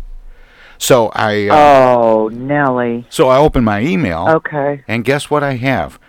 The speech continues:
Speaker 1: An email from Stephanie saying, you know, "I, I would like to be on the show. I can't do it today because, you know, I need notice, you know,
Speaker 2: Oh,
Speaker 1: because
Speaker 2: heck
Speaker 1: of
Speaker 2: yeah,
Speaker 1: work
Speaker 2: bring
Speaker 1: and so
Speaker 2: her
Speaker 1: on."
Speaker 2: on.
Speaker 1: And, I, you know, I wrote her back and said, "Absolutely." So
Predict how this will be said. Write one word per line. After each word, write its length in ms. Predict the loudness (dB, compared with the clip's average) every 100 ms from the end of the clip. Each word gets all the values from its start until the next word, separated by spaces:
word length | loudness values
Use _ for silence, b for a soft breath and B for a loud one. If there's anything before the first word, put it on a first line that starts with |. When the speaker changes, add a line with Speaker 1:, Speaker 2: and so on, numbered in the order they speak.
| b -6
Speaker 1:
An 160 | -4
email 540 | 0 0 0 -2 -4 -6
from 240 | -8 -8
Stephanie 580 | -8 -8 -8 -8 -8 -10
saying, 460 | -8 -6 -6 -8 b b b b b b b _ _ -8
you 160 | -4
know, 240 | -2 -4 -6
"I, 180 | -6 -4
I 160 | -2 -2
would 200 | -2 -4
like 180 | -6
to 80 | -6
be 140 | -6 -6
on 100 | -6
the 80 |
show. 300 | -4 0 0
I 100 | 0
can't 320 | -6 -8 -8 -6
do 140 | -6
it 120 | -6
today 680 | -12 -4 -2 -2 -4 -6 -8
because, 580 | -12 -8 -8 -8 -10 -10 -10
you 140 | -8
know, 200 | -8 -8
I 120 | -6
need 240 | -6 -6 -6
notice, 580 | -6 -4 -4 -6 -10 -12
you 160 | -10 -6
know, 80 | -2
Speaker 2:
Oh, 100 | 0
Speaker 1:
because 180 | 0
Speaker 2:
heck 20 | 0
Speaker 1:
of 80 |
Speaker 2:
yeah, 200 | 2 2
Speaker 1:
work 100 | 2
Speaker 2:
bring 100 | 2 0
Speaker 1:
and 100 | -2
so 100 | -2
Speaker 2:
her 40 |
Speaker 1:
on." 80 | -2 -2
Speaker 2:
on. 120 | -6 -12 B B -6
Speaker 1:
And, 220 | -4 -4 -10
I, 240 | -16 -12
you 180 | -4 -2
know, 260 | -2 -6 -4
I 80 | -4
wrote 240 | -2 -2
her 60 | -2
back 260 | -4 -4
and 100 | -8
said, 160 | -10 -10
"Absolutely." 720 | -8 -8 -8 -6 -6 -6 -8 -12
So 520 | -8 -2 0 0